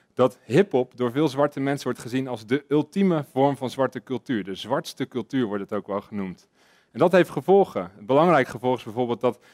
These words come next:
zwarte mensen dus hun, eigenlijk hun zwartheid kunnen ten-, tonen op basis van hun kennis van hiphop. En wanneer je ervoor kiest om dat niet te doen, om daar niet van te houden,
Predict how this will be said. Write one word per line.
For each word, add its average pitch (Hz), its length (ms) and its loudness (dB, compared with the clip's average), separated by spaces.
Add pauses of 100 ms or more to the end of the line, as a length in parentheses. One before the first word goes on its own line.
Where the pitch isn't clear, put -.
(140)
zwarte 151 420 0
mensen 113 380 -2
dus 117 160 -4
hun, 123 240 -2 (360)
eigenlijk 123 360 -2
hun 127 120 -2
zwartheid 127 560 0
kunnen 120 320 -2 (160)
ten-, 131 240 2 (180)
tonen 160 480 4 (140)
op 113 140 -6
basis 131 340 2
van 117 180 -4
hun 117 160 -4
kennis 120 300 -2
van 127 160 -4
hiphop. 147 440 -2
En 113 140 -8
wanneer 123 240 0
je 135 60 4
ervoor 123 240 -2
kiest - 440 -2
om 117 100 -8
dat 120 120 2
niet 147 180 4
te 117 120 -14
doen, 180 400 0
om 110 120 -6
daar 101 100 -2
niet 113 180 -2
van 113 140 -6
te 104 100 -6
houden, 120 360 0